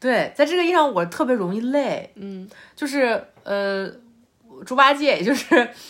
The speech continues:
Speaker 1: <laughs> 皮塔这个类型的人，就是体力不是特别好，就耐力，就是精力这方面
Speaker 2: 吃的还特别多。
Speaker 1: 吃的还多，对。
Speaker 2: 饿得还快。
Speaker 1: 饿得还快，<laughs> 真的。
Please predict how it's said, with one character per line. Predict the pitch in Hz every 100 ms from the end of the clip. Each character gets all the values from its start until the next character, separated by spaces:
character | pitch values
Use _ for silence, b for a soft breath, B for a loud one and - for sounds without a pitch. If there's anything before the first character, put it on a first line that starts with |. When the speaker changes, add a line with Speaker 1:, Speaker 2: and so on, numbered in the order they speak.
| B B B B
Speaker 1:
<laughs> | B - - - - -
皮 | - 214
塔 | 277 170
这 | 208
个 |
类 | 226
型 | 214
的 | 208
人， | 202 170 196
就 | 233
是 | 226 220 202 190 175 - _ _ _
体 | - -
力 | - 220
不 | 185
是 |
特 | 214 247
别 | 220
好， | 226 - -
就 | 202
耐 | 214 302 247
力， | 214 208
就 | 208 180 185
是 | 190
精 | 254 262
力 | 247
这 |
方 | 214
面 | 220
Speaker 2:
吃 | 294
的 | 240
还 | 208
特 | 214
别 | 220 226
多。 | 233 240 240 -
Speaker 1:
吃 | -
的 | 285
还 | 220 220
多， | 269 277 277 269
对。 | 269
Speaker 2:
饿 | 285
得 | 233
还 | 254
快。 | 254 349 233
Speaker 1:
饿 | 302
得 | 262
还 | 453
快， | - - - 285 277
<laughs> | 339
真 | - 392
的。 | 427 349